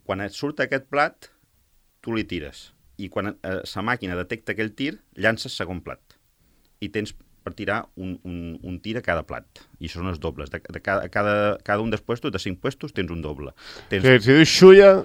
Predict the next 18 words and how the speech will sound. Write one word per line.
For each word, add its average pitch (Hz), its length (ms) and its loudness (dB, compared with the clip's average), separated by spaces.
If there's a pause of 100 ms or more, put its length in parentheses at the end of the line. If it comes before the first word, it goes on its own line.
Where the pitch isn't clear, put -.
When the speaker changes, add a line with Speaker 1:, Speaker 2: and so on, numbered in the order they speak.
(140)
Speaker 2:
sortirà 127 380 2
el - 60 -10
plat, 104 200 2
Speaker 1:
Sortirà 104 160 2
el 98 40 2
Speaker 2:
també. 87 120 -2
Speaker 1:
plat. 85 160 -4
Pots 101 160 -4
dir 101 80 -6
xulla, 131 320 -6
pots 98 240 -4
dir 92 140 -2 (640)
botifarra. 80 560 -10 (380)
Sortirà 87 360 -4
igual. 65 200 -8 (160)
Speaker 2:
Molt - 200 -10
bé. - 360 -18 (480)
Speaker 1:
I, 85 160 -6